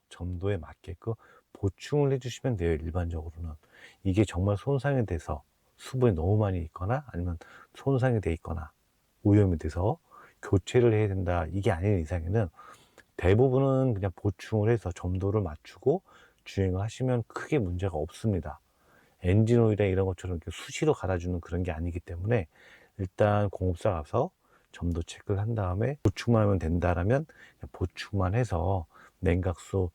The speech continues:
점도를 유지를 하면서 주행을 하시면 좋을 것 같고요. 그리고 그러니까 그것뿐만이 아니고, 이제 기본적으로 이 오일류들은, 음,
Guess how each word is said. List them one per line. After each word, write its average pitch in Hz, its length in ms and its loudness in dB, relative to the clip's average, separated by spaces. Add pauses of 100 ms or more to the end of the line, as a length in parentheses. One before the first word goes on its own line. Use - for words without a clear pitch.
점도를 90 560 2 (460)
유지를 87 340 -2
하면서 120 320 2
주행을 87 380 -2
하시면 127 440 0
좋을 82 160 -2
것 85 140 -6
같고요. 85 600 -2
그리고 123 480 2 (640)
그러니까 - 240 0
그것뿐만이 147 580 4
아니고, 104 340 2
이제 95 220 2
기본적으로 117 880 2 (500)
이 90 720 0 (160)
오일류들은, 101 880 4 (800)
음, 82 600 -2